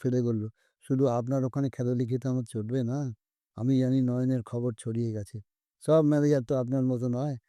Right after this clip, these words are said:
মিস্টার রেড্ডি, তাদের বেশিরভাগই তো কড়া ব্যবসাদার। নয়ন ছাড়া তারা আমাকে বুকিংই দেবে না। একসঙ্গে দুটো দুর্ঘটনা আমাকে শেষ করে দিয়েছে।" ফেলুদা তরফদারকে জিজ্ঞেস করলো, "হিঙ্গুয়ানি কি তোমাকে already কিছু পেমেন্ট করেছিলেন?" "কলকাতা থাকতে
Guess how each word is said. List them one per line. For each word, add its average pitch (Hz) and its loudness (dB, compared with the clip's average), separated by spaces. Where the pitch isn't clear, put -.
মিস্টার 127 -2
রেড্ডি, 123 0
তাদের 117 -2
বেশিরভাগই 117 -4
তো 123 -6
কড়া 117 -4
ব্যবসাদার। 104 -6
নয়ন 123 0
ছাড়া 131 0
তারা 120 -2
আমাকে 123 -2
বুকিংই 139 4
দেবে 113 0
না। 101 -6
একসঙ্গে 135 -2
দুটো 120 -2
দুর্ঘটনা 113 -2
আমাকে 123 -6
শেষ 127 -4
করে 113 -4
দিয়েছে।" 98 -10
ফেলুদা 156 4
তরফদারকে 139 0
জিজ্ঞেস 127 0
করলো, 139 0
"হিঙ্গুয়ানি 131 2
কি 143 -2
তোমাকে 139 0
already 131 2
কিছু 143 -2
পেমেন্ট 127 0
করেছিলেন?" 175 0
"কলকাতা 151 4
থাকতে 147 -2